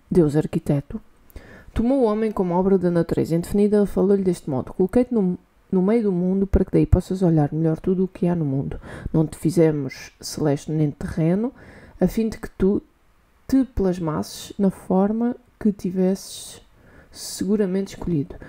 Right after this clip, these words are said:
Poderás degenerar até aos seres que são as bestas, poderás regenerar-te até às realidades superiores que são divinas, por decisão do teu ânimo. Portanto, ele pode decidir o que é que ele quer ser.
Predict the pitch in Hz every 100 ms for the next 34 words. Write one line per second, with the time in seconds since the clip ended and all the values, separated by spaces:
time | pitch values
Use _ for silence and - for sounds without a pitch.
0 | - - - 196 202 190 180 185 185 180
1 | 175 160 - 175 165 165 - 156 - -
2 | 170 143 165 196 208 233 - 190 190 196
3 | 202 - 277 _ _ - 196 180 175 170
4 | 180 190 175 - 190 202 - - - -
5 | - - 185 180 185 185 185 180 185 -
6 | - 190 208 196 175 165 - - - 196
7 | 185 196 196 196 190 147 156 147 - 127
8 | 139 - 139 - 135 127 - - 131 -
9 | 120 139 107 - -